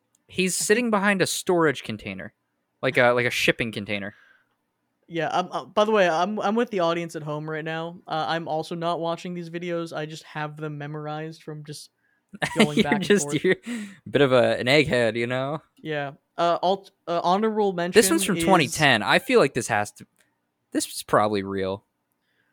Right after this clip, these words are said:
Speaker 2: I think we should do a full stream segment on this,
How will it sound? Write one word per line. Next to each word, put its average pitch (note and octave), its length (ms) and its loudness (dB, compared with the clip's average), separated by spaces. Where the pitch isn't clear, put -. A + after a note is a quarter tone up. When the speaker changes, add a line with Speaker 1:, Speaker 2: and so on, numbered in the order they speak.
Speaker 2:
I F3+ 160 0
think A#3+ 320 -6
we G#3 80 -8
should F#3+ 240 -10
do E3 500 -4
a D#3 160 -6
full E3 300 -6
stream E3 360 -12
segment D3+ 400 -10
on D3 160 -8
this, D3 360 -12